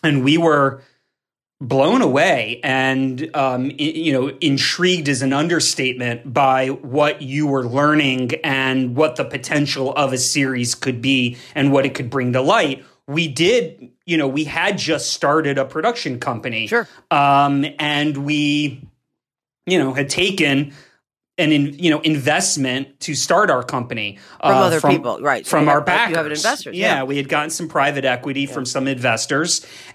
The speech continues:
Speaker 1: and we were, and, and we knew the reputation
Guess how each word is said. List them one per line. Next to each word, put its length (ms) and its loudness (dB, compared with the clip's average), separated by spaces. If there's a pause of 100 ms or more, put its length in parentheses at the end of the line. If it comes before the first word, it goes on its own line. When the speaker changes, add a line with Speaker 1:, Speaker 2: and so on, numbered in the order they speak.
Speaker 1:
and 760 0 (600)
we 520 2
were, 460 4
and, 360 0
and 200 2
we 160 0
knew 280 2
the 100 0
reputation 1040 -2